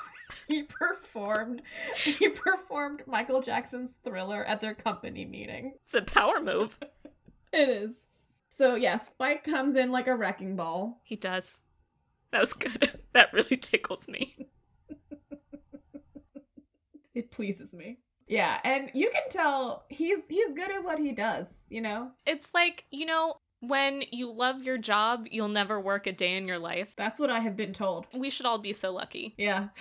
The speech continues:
Speaker 1: <laughs> Let me know when that happens to you.
Speaker 2: Yeah, I, I'll be dead.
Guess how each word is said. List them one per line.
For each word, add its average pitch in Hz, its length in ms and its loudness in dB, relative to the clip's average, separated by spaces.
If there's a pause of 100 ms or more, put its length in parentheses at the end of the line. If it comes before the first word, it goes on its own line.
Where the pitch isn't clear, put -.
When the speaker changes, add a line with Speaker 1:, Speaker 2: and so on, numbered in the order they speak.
(120)
Speaker 1:
<laughs> 311 60 10 (560)
Let 269 160 6
me 277 100 0
know 277 120 0
when 254 80 -4
that 220 80 0
happens 202 380 -6
to 202 80 -4
you. 202 260 -2
Speaker 2:
Yeah, 185 200 -2 (120)
I, 220 280 2
I'll 233 140 4
be 233 140 -4
dead. 175 320 -4